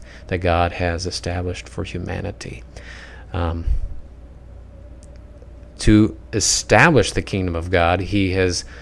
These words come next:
called forth the church, not the political unit, but the political unit must respect it, honor it, and give it space and allow for it to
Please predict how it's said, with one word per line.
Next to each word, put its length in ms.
called 240
forth 200
the 60
church, 580
not 160
the 80
political 520
unit, 400
but 260
the 80
political 420
unit 460
must 500
respect 520
it, 180
honor 300
it, 120
and 80
give 120
it 80
space 520
and 120
allow 380
for 300
it 340
to 260